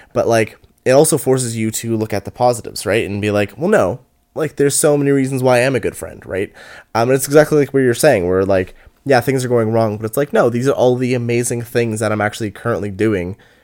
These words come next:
for my business or for whatever, my, my life, that, you know,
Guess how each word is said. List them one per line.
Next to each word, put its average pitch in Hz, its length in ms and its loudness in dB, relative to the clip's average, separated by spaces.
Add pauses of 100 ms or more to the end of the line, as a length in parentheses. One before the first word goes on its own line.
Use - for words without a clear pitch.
for 117 180 0
my 107 140 0
business 95 420 -2
or 98 60 -4
for 95 420 0
whatever, 95 540 -2
my, 87 420 -6
my 95 120 -8
life, 87 480 -2 (420)
that, 85 260 -4
you 107 80 -4
know, 101 240 -2